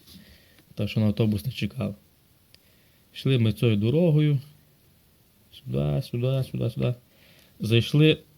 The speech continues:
у село Бистрець. Потім Бистрецем сюди.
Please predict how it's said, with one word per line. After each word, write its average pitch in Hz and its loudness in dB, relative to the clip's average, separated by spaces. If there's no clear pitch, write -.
у 139 2
село 120 0
Бистрець. 113 -2
Потім 143 2
Бистрецем 143 2
сюди. 127 -4